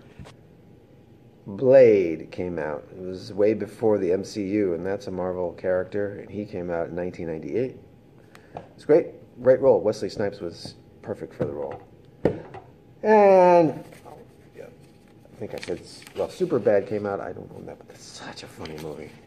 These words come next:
I love that one. And The Bourne Ultimatum was that same year, two thousand seven. That was the year of the trilogies. Spider-Man three, uh, the third Pirates movie, the third Shrek,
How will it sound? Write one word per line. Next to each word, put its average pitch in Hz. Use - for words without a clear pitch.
I 92
love 90
that 80
one. 80
And 98
The 95
Bourne 110
Ultimatum 101
was 90
that 87
same 104
year, 107
two -
thousand 92
seven. 90
That 117
was 113
the 104
year 101
of 90
the 78
trilogies. 92
Spider-Man 90
three, 90
uh, 76
the 71
third 104
Pirates 92
movie, 92
the 82
third 90
Shrek, 92